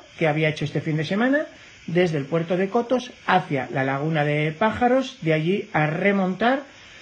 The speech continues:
la cresta de Claveles, Peñalara y bajar por las zetas que nos comentaba antes Felipe.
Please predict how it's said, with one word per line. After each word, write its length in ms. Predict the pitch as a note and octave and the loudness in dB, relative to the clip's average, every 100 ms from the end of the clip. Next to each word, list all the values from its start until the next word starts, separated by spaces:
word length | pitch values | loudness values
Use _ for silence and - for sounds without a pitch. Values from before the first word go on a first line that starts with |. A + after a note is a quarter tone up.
| - - | -10 -2
la 160 | D3+ | 0
cresta 340 | G3 G3+ G3 F3+ | 0 -2 0 0
de 120 | F3 | 2
Claveles, 580 | F#3 G#3+ B3+ C4 C4 - - | 0 2 2 0 -2 -4 0
Peñalara 580 | G#3 G3+ G#3 G#3+ B3 - G3+ | 2 2 2 2 0 -2 0
y 80 | |
bajar 400 | E3 D3+ F3 G3+ - | 2 2 2 0 0
por 160 | F3+ D#3+ | -2 0
las 240 | D#3+ D3+ | -2 0
zetas 420 | G#3+ G#3 A#3 B3 | 2 2 2 0
que 140 | - F3 | 0 0
nos 160 | E3+ | 0
comentaba 440 | E3 D#3+ D3+ D#3+ E3 | 0 0 2 2 2
antes 280 | E3 E3 - | 0 -2 -2
Felipe. 340 | E3 G3+ | 0 -2